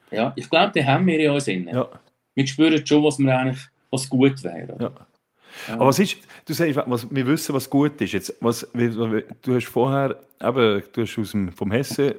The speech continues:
Speaker 2: erzählt gehabt.
Speaker 1: Ja.
Speaker 2: Was ist für dich eine gute Handlung? Also,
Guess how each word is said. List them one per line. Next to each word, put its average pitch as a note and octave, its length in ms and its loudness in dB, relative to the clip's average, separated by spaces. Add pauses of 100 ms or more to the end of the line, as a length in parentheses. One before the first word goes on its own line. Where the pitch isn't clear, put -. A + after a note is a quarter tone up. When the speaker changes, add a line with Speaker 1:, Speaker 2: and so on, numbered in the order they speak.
Speaker 2:
erzählt C#3 500 -4
gehabt. C#3+ 360 -2 (300)
Speaker 1:
Ja. A#2 140 -8 (120)
Speaker 2:
Was A#2 220 2 (140)
ist F#3+ 440 2
für - 180 -4
dich C3+ 360 0
eine A2+ 80 -2
gute B2+ 440 2
Handlung? G2+ 420 0
Also, - 220 -2